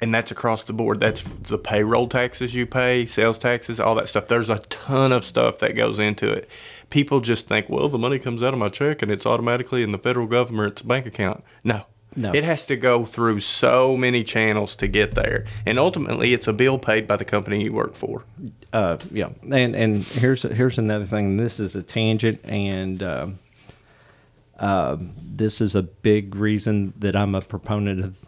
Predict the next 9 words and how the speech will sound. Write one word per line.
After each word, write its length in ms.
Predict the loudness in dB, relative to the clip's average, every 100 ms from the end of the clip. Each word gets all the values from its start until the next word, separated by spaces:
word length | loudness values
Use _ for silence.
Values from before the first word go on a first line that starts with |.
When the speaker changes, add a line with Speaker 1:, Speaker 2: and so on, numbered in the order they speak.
| -20
Speaker 2:
flat 320 | -6 -2 -2 -4
tax. 380 | -10 -10 -10
Speaker 1:
Right. 240 | -2 0 2
Speaker 2:
Because 280 | 2 2 2
when 140 | 4
I, 140 | 4 0
when 180 | 0 2
I'm, 340 | 2 0 -2 -8 _ _ -20 -20 -6
and 340 | -2 -2 -4